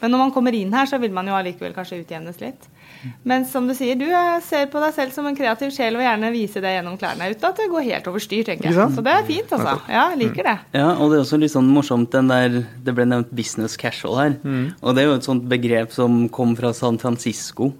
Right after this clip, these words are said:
Speaker 3: på starten av åttitallet.
Speaker 2: Ok.
Speaker 3: Og det er jo, det startet med det at for, eh, tidligere på nittenhundretallet så var jo, ehm, alt, alt skulle være formelt og pent. Selv om man gikk på kino,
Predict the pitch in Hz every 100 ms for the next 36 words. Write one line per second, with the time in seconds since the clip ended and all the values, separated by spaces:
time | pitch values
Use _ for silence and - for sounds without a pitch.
0 | - - 135 127 107 110 113 117 120 101
1 | - - 113 107 175 190 135 110 160 113
2 | - 127 139 160 139 135 139 143 - 165
3 | 139 120 123 143 135 131 127 - 139 135
4 | 127 - - _ _ _ _ - 139 123
5 | 120 117 - 165 147 123 117 110 143 151
6 | 147 120 110 107 113 131 170 160 139 123
7 | 113 110 127 131 - - - _ - 123
8 | 117 117 117 117 120 113 - - _ _
9 | _ _ - - 151 - - 151 147 -
10 | 151 151 135 113 147 131 127 127 147 143
11 | 156 156 139 139 131 135 139 - 147 -
12 | 143 120 113 175